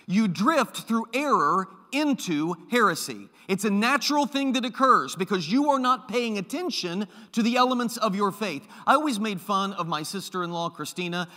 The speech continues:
uh, for a number of reasons, but one of the reasons was when they first had Emily, who's a senior now in high school,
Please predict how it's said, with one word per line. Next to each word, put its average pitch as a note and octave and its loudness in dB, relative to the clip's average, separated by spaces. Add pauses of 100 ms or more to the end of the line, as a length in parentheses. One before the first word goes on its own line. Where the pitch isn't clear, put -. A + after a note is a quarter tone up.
uh, E3 4
for A#3 4
a - 4
number A#3 4
of C#3+ -2
reasons, D#3 -4
but G3+ -2
one D4+ 2
of G#3 -2
the F#3 0
reasons E3+ -4
was D#3+ 2 (160)
when G#3 4
they D4+ 2
first C4 -4
had G#3 -2
Emily, C#3+ -4
who's E3 -4
a D#3 -6
senior G#3 -4
now B2 -8
in D3 -8
high G#3 -2
school, C#3 -6